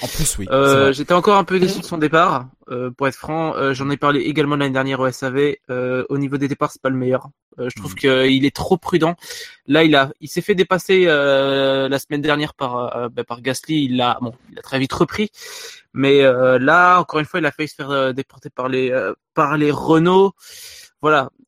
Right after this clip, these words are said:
Speaker 2: Euh, moi, je me souviens d'une course au Japon où il me semble que Ocon passe devant. Enfin, voilà. Il y a, il y a pas mal de, de courses où, euh, au niveau du départ, je pense qu'il est beaucoup moins incisif.
Speaker 1: Hmm.
Speaker 2: Après,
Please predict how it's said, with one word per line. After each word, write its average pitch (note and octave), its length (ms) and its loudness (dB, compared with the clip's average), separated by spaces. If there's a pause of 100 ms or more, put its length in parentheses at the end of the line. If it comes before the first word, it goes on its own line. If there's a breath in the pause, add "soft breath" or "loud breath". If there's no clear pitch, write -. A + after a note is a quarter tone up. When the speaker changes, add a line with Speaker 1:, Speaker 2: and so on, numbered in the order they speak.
(160)
Speaker 2:
Euh, C#3 340 0
moi, D#3 120 0
je D#3+ 100 -6
me D#3 60 -4
souviens D3+ 240 -4
d'une D3 160 -4
course - 220 -12
au D#3+ 40 -2
Japon E3 540 -2
où D3 100 -2
il C#3 80 -6
me C#3 60 -8
semble E3 180 -6
que - 80 -8
Ocon D3+ 240 -2
passe C3+ 240 -6
devant. D#3 380 -4
Enfin, - 220 -10 (460)
voilà. D3+ 280 2
Il B2 80 -8
y - 20 0
a, C3+ 40 0
il - 20 2
y C#3 40 4
a C#3 60 2
pas F3+ 140 0
mal F#3+ 200 2
de, E3 140 2
de D3+ 100 0
courses - 400 -6
où, F#3 280 0
euh, C#3 180 2
au A2 180 -2
niveau D3 220 -4
du C#3 140 -10
départ, D#3 320 -4
je - 60 -16
pense F#3+ 200 -6
qu'il C3+ 160 -8
est C3+ 60 -2
beaucoup F3 320 -6
moins D#3+ 240 -6
incisif. D3+ 420 -10 (360 loud breath)
Speaker 1:
Hmm. A2+ 100 -14 (160 loud breath)
Speaker 2:
Après, G3+ 580 0